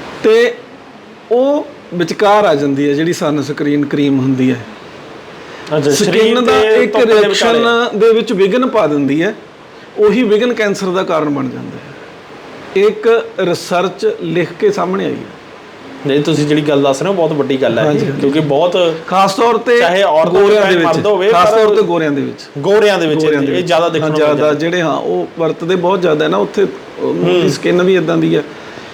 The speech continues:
Speaker 1: ਇਸੇ ਕਰਕੇ ਉਹ ਸਮੁੰਦਰ ਤੇ ਜਾਂਦੇ ਆ, ਫਿਰ ਉਹ ਮਿੱਟੀ 'ਚ ਲਿਟਦੇ ਆ।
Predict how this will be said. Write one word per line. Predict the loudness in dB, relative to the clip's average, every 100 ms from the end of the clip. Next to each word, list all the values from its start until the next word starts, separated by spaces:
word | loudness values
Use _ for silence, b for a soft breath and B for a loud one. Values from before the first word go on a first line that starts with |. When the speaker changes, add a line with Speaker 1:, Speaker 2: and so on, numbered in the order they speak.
| B -16 -4
Speaker 1:
ਇਸੇ | 0 0
ਕਰਕੇ | 0 0 0
ਉਹ | 0
ਸਮੁੰਦਰ | 0 -2 -2 -2
ਤੇ | 0 0 0
ਜਾਂਦੇ | -2 -2 0 0
ਆ, | 0
ਫਿਰ | 0 2
ਉਹ | 0 -2
ਮਿੱਟੀ | -4 -4 -2 -2
'ਚ | 0
ਲਿਟਦੇ | 0 0 0 0
ਆ। | 0